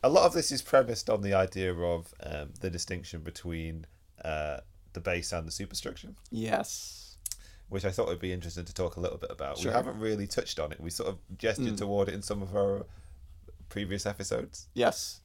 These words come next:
Speaker 1: Um,
Speaker 2: I'm getting kinda cold on it.
Speaker 1: Yeah.
Speaker 2: <laughs> I'll be honest.
Speaker 1: Yeah, I mean, yeah, Al-, Althusser's, like, um, presents it as being this kind of, like, central Marxist notion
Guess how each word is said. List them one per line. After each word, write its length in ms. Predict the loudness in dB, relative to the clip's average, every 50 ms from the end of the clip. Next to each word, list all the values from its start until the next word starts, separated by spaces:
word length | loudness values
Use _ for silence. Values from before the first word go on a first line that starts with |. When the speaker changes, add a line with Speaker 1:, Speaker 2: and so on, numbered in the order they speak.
| -10 -4
Speaker 1:
Um, 640 | -2 0 0 0 0 -2 -4 -4 -6 -8 -8 -10 -12 -16 -20 -20 -20 -20 -20 -20 -20 _ _ -20 _ 4 4
Speaker 2:
I'm 80 | 6 6
getting 160 | 6 4 4
kinda 160 | 4 2 2
cold 260 | 4 2 2 2 0
on 160 | -2 -4 -4 -6
it. 100 | -6 -10 _ -20 -20 -20 -12 _
Speaker 1:
Yeah. 840 | -4 -2 2 4 2 4 6 4 6 10 10 8 10 12 10 10 10
Speaker 2:
<laughs> 40 | 10
I'll 120 | 8 8
be 140 | 10 10 10
honest. 480 | 10 10 8 4 0 -2 -2 -2 -2 -2 -6 -12 -20 -20 -20 -20 -20 -20 -20 -20 -20 -8 -2 0 0 2 0 0 -2 -6 -8 -12 -14 -6 4
Speaker 1:
Yeah, 220 | 10 12 12 12
I 60 | 12 12
mean, 180 | 10 6 4 2 0 -6 -18 -10
yeah, 280 | 2 8 10 12 12 12 10
Al-, 500 | 10 8 8 6 2 -4 2 6 6 6 6
Althusser's, 520 | 4 2 0 4 4 4 4 4 2 2
like, 320 | 4 4 4 0 -4 -12 -4 0
um, 320 | 0 0 2 0 -4 -8 -10 -14 _ _ _ _ _ -20 -20 -20 _ -20 0
presents 420 | 2 4 10 10 10 10 10 6 2
it 100 | 2 2
as 140 | 2 -2 0
being 320 | 2 2 2 4 2 2
this 140 | 0 -2 -4
kind 200 | 0 0 0 0
of, 100 | 0 0
like, 240 | 2 0 0 0 0
central 460 | -2 0 0 0 0 0 0 0 0
Marxist 760 | 2 2 2 2 2 0 -4 -4 -4 -4 -4 -4 -6 -6 -8 -2
notion 500 | 2 2 2 2 0 -4 -4 -6 -8